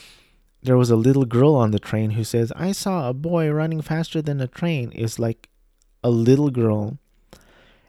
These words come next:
and the little girl is Lois Lane. So I just,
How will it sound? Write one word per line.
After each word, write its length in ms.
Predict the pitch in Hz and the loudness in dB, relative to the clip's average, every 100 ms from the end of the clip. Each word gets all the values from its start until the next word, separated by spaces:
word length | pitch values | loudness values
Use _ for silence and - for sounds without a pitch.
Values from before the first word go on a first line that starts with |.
| - | -4
and 160 | 123 | 0
the 60 | 113 | 2
little 280 | 120 131 123 | 4 4 4
girl 240 | 117 117 | 4 6
is 340 | 110 104 - - _ _ _ _ - | 4 0 -8 -14 _ _ _ _ -2
Lois 460 | 120 113 120 - | 4 6 4 2
Lane. 320 | 113 104 104 107 | -2 -2 -2 -6
So 180 | - | -6
I 160 | - 131 | -2 -2
just, 400 | 156 139 - - | 0 -2 -6 -14